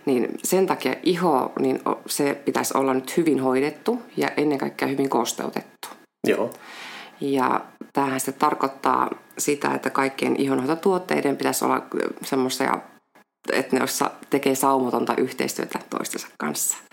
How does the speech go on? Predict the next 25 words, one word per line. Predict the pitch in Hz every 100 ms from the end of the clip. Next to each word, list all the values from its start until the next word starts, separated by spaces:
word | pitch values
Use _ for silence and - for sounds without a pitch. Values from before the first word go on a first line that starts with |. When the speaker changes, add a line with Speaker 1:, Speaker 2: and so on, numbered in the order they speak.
| -
Speaker 2:
Joo. | - - - - - - - -
Speaker 1:
Ja | 139 127 - - - -
tietysti | 143 147 151 -
tässä | - 135 - -
o-, | - - - _ - -
ohjaan | - 127 - 143 147 160
ja | 147
opastan, | 139 147 - 156
että | 139 139
kaikkien | 139 139 147
kannattaa | 151 180 180 233
kääntyä | 233 254 233 196
omien | 202 196
kosmetologien | 185 180 196 175 160 143 143 143
puoleen, | 220 254 247 247 240 240
että | - 220
sais | - 165 165 - - - - - -
tosiaankin | 156 147 147 135 135 135 135 131 - - - - -
laadukkailla | 139 135 - - 127
kotihoitotuotteilla | 131 185 240 233 226 202 196 - 185 180 175 170 - - - - - - - -
tämmöisen | 147 139 147 156 147
parhaimman | 143 127 151 190
lopputuloksen. | 151 - - - - - - - - - - _ -
Speaker 2:
Joo. | 98 82 - - - - - -
Speaker 1:
Ja | 123